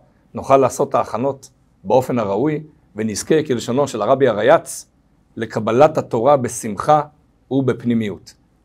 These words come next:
וכהסברו של הרבי, ברגע שקבלת התורה היא מתוך שמחה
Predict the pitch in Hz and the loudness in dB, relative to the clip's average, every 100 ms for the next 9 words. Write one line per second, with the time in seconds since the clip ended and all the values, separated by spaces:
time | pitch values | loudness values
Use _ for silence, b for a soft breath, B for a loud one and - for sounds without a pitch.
0 | - 107 123 107 117 135 - 117 120 147 | -16 -6 -4 -2 0 2 2 0 0 0
1 | 131 117 151 139 117 127 107 - 113 117 | -2 -2 0 -2 -2 -4 -6 -8 -6 -4
2 | 127 127 131 123 127 104 - b b - | -4 -6 -4 -2 -2 -4 -10 b b -16
3 | 104 151 - 127 104 160 | -2 -2 -2 -6 -4 -4